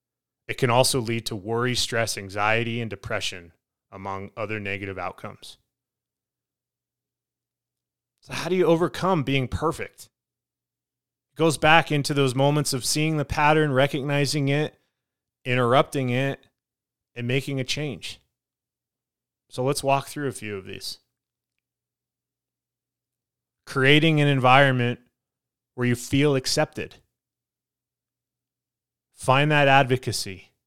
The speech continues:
It is so important. Engaging in positive self-talk. I'm a big believer in positive affirmations.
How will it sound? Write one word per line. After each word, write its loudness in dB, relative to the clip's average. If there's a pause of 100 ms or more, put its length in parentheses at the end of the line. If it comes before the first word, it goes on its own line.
(500)
It -14
is -6
so 2
important. -4 (2250)
Engaging 2
in 0
positive 4
self-talk. -2 (480)
I'm 2
a 4
big 0
believer 2
in -2
positive -2
affirmations. -4